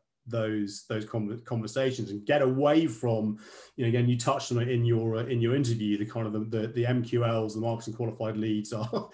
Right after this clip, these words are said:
<laughs> are not fit for purpose and this and that because sales and marketing aren't talking to each other.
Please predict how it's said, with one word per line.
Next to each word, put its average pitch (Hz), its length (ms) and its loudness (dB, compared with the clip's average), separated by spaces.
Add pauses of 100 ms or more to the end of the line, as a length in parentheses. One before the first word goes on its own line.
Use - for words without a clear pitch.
<laughs> - 100 -10
are 147 100 2
not 180 260 6
fit 156 200 -2
for 127 60 -6
purpose 202 580 10
and 135 120 2
this 131 200 2
and 147 80 0
that 170 200 2
because 120 440 0
sales 123 260 0
and 131 80 2
marketing 120 380 0
aren't 117 200 -2 (1160)
talking 170 500 6
to 117 180 0
each - 180 -4
other. 98 400 -10